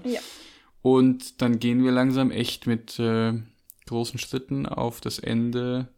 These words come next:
Speaker 2: der ersten Staffel zu und wahrscheinlich dann auch bald auf die einjährige Existenz dieses Podcasts.
Speaker 1: Wow,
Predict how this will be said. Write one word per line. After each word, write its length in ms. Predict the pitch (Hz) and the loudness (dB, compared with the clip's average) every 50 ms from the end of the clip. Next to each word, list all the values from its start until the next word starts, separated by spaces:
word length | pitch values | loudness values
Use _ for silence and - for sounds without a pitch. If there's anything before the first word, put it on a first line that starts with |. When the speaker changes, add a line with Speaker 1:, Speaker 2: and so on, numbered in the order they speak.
| _ - | _ -6
Speaker 2:
der 480 | - 117 117 117 117 117 117 120 120 - _ _ _ _ _ | -2 0 0 0 0 0 -2 -4 -6 -8 _ _ _ _ _
ersten 300 | - 117 117 - - 120 | -2 -2 -2 -2 -4 -6
Staffel 400 | - - - - 156 - - 107 | -4 -4 -4 -4 -4 -4 -6 -6
zu 340 | - - - 117 110 139 147 - - - - - - - | -6 -6 -4 -2 -2 -2 -2 -6 -10 -18 -16 -12 -6 -4
und 140 | 120 113 - | -2 0 0
wahrscheinlich 440 | 123 120 - 123 120 123 131 123 | 0 0 0 0 0 0 0 0
dann 160 | - 127 120 113 | 0 -2 -2 0
auch 200 | - 120 117 - | 0 -2 -2 0
bald 220 | - 117 113 113 | 0 0 0 0
auf 160 | - - - | -2 -8 -6
die 320 | - - 113 110 110 113 - - - | -2 0 0 2 2 0 -2 -4 -2
einjährige 600 | - 113 120 131 127 120 123 123 123 120 117 120 | 0 0 2 2 2 2 2 2 0 0 -2 -4
Existenz 520 | 113 110 - - - - - 127 123 123 - | -6 -6 -6 -8 -10 -6 -2 -2 -2 -2 -2
dieses 260 | - 113 104 - - | -4 -6 -6 -6 -8
Podcasts. 840 | - - - - - - - - - 104 131 110 - - - - - - | -6 0 0 0 0 -2 -8 -10 -10 -10 -8 -10 -12 -12 -14 -16 -14 -12
Speaker 1:
Wow, 1080 | 220 196 180 180 180 185 190 202 214 220 214 214 208 196 196 180 180 190 190 190 196 | -12 -10 -10 -10 -8 -6 -4 0 2 4 4 4 2 0 -2 -4 -6 -6 -6 -6 -6